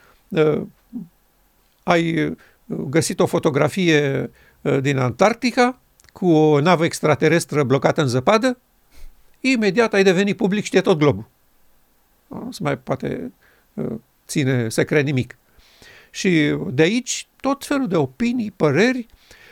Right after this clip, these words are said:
Acum, eu vreau să spun că oamenii sunt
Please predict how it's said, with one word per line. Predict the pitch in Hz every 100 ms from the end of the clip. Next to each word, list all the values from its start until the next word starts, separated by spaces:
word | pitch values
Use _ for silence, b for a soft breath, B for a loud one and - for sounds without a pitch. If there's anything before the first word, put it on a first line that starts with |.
| b
Acum, | 214 294 233
eu | 220 240
vreau | 285
să | 247
spun | 208 - 240
că | 190 143 _ _ _ _ _ _ _ _ _ _ _ _ _ _ 156
oamenii | 147 240 302 262
sunt | 262 269